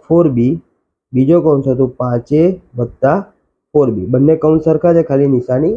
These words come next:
અલગ અલગ છે. તો શું થશે? પાંચ એનો વર્ગ ઓછા ચાર બી નો વર્ગ, પાંચનો વર્ગ પચીસ, એ નો વર્ગ એ સ્ક્વેર, ચારનો વર્ગ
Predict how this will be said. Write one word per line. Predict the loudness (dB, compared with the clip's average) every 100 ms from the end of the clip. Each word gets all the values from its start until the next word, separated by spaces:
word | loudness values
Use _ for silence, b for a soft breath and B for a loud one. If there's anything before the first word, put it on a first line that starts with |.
| -2
અલગ | -2 -2 -4
અલગ | -8 -12
છે. | -20 -20 _ _ _ _
તો | 0 2
શું | 2
થશે? | 2 0 -2 -4
પાંચ | -4 -2 -2
એનો | -2 -2 -2 -2
વર્ગ | 2 2 0 -6 _ _ _ _ _ _ _ _
ઓછા | 0 0 0 -4 -6 _ _ _ _
ચાર | 0 0 2
બી | 0 2
નો | 2 0 -4 _ _ _ -2
વર્ગ, | 0 2 -2 -10 _ _ _ _ _
પાંચનો | -4 -4 -2 -2 -2
વર્ગ | -4 -2
પચીસ, | -2 0 0 0 0 0
એ | 2
નો | 4 2
વર્ગ | 0 -2 -2
એ | -2
સ્ક્વેર, | 0 2 2 0 -8 -6
ચારનો | -2 0 -2 -4
વર્ગ | -6 -8